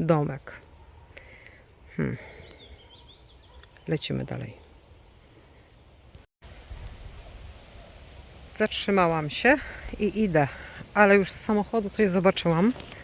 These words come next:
Zostawiłam torbę tamtą, bo jest w trzy czwarte zapełniona.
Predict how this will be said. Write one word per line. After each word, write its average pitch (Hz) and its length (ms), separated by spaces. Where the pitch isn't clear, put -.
Zostawiłam 185 460
torbę 180 320
tamtą, 185 540
bo 175 100
jest - 300
w - 60
trzy - 200
czwarte - 380
zapełniona. 160 600